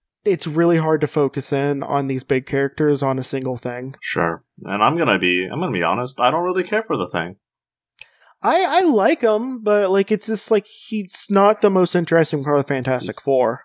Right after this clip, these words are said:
Speaker 2: he's got a bad character and costume design and a boring power.
Speaker 1: Um, I like that he wrestles, but
Speaker 2: That's fun. If it, if it were just about him wrestling, I'd probably be more interested.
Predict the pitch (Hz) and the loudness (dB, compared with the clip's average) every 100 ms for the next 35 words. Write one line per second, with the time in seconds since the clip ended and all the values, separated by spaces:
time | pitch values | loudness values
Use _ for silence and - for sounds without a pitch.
0 | _ 104 95 104 104 101 - _ - 107 | _ -10 -2 4 4 4 -4 _ -16 -12
1 | 95 90 104 127 131 _ _ - 127 110 | -2 2 2 0 -4 _ _ -6 -2 0
2 | - 113 131 117 95 110 101 101 95 107 | 0 -2 0 0 -2 -4 -4 0 2 2
3 | 143 90 90 90 92 98 95 101 92 98 | -2 -4 0 0 0 -2 -2 2 4 4
4 | 127 165 113 85 _ _ _ _ _ _ | 2 2 2 0 _ _ _ _ _ _
5 | 196 185 190 196 208 208 165 139 135 - | -4 -2 0 2 2 0 0 -2 -2 -2
6 | 127 139 - - _ _ _ - 127 - | -4 -4 -8 -10 _ _ _ -2 0 0
7 | - 80 80 98 95 95 117 117 - 110 | -2 -4 -4 -6 -6 -2 0 0 -2 -6
8 | 113 110 120 117 104 101 95 98 135 78 | -4 -4 -6 -2 -2 0 0 -2 -2 -8
9 | 76 - 80 73 82 76 73 82 - - | -8 -4 -4 -4 -8 -6 -6 -6 -8 -6
10 | 85 | -6